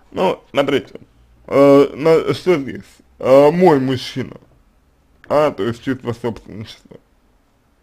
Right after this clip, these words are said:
Мой мужчина, чувство собственничества, это либо привязка детская, либо родительский контроль.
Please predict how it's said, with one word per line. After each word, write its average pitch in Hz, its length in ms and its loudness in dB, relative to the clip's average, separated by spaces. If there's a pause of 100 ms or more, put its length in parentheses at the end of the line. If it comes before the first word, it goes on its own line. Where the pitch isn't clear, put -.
(220)
Мой 123 260 -4
мужчина, 123 520 -8
чувство 135 400 -12
собственничества, 180 800 -10
это - 160 -12
либо 123 260 -8
привязка 170 840 -4
детская, 143 560 -8
либо 120 560 -6 (220)
родительский 127 640 -12
контроль. - 480 -12